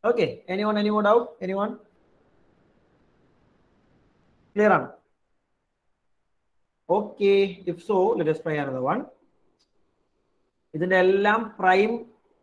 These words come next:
കൺസേൺ എന്ന് പറയുന്ന figure വരയ്ക്കുക എന്നുള്ളതാണോ? Solve ചെയ്യാൻ ചുമ്മാ ചെയ്യിച്ചു എന്നേ ഉള്ളൂ. Here comes the next question. ശ്രദ്ധിച്ച് ക്വസ്റ്റ്യൻ വായിക്കുക, figure വരയ്ക്കുക. Figure വരയ്ക്കാൻ പഠിക്കുക എന്നുള്ളതാണ് നമ്മളുടെ, ആ,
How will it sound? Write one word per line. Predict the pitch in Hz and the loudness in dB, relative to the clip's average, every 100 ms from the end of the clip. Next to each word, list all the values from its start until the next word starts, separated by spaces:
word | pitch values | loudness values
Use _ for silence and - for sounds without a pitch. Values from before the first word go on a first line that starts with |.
| - | -4
കൺസേൺ | 185 185 165 196 | -2 -2 -4 -2
എന്ന് | 196 | -4
പറയുന്ന | 196 196 202 | -4 -4 -2
figure | 175 180 | -2 0
വരയ്ക്കുക | 190 180 175 | 0 0 -2
എന്നുള്ളതാണോ? | 180 170 165 147 147 139 - _ _ _ | -2 0 2 2 0 -2 -6 _ _ _
Solve | 151 151 170 | -2 2 2
ചെയ്യാൻ | 190 196 | 2 -2
ചുമ്മാ | 196 202 | -2 0
ചെയ്യിച്ചു | 190 185 202 | 2 2 0
എന്നേ | 190 | -2
ഉള്ളൂ. | 156 147 285 - _ _ _ 208 | 0 2 0 -2 _ _ _ -4
Here | 170 | -4
comes | 151 | -6
the | 165 | -6
next | 147 - | -10 -10
question. | _ _ _ _ _ _ _ _ _ _ _ _ _ _ _ _ _ | _ _ _ _ _ _ _ _ _ _ _ _ _ _ _ _ _
ശ്രദ്ധിച്ച് | 151 147 147 180 | -12 -4 0 4
ക്വസ്റ്റ്യൻ | 185 175 180 175 | 4 2 -2 -2
വായിക്കുക, | 170 170 269 | 0 0 -2
figure | 233 151 135 | 0 0 -2
വരയ്ക്കുക. | 123 123 - _ _ _ _ _ _ _ _ _ _ _ _ _ | -4 -10 -16 _ _ _ _ _ _ _ _ _ _ _ _ _
Figure | 160 156 190 | 2 4 6
വരയ്ക്കാൻ | 202 185 185 190 196 | 8 6 4 0 0
പഠിക്കുക | 185 170 175 170 180 | 0 0 0 2 4
എന്നുള്ളതാണ് | 185 180 175 175 175 170 170 | 6 6 4 0 2 2 0
നമ്മളുടെ, | 165 160 160 170 254 - - _ | -2 -2 2 4 2 0 -14 _
ആ, | - | 4